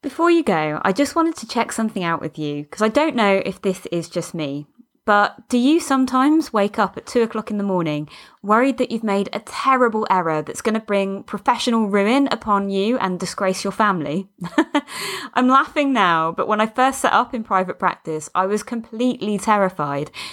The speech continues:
that I'd missed something really big when I was setting up my insurance or data protection practices.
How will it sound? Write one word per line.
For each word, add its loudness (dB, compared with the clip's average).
that 0
I'd 2
missed 0
something -4
really 0
big 2
when 0
I 2
was -2
setting -2
up 4
my 0
insurance 0
or -4
data 0
protection -6
practices. -10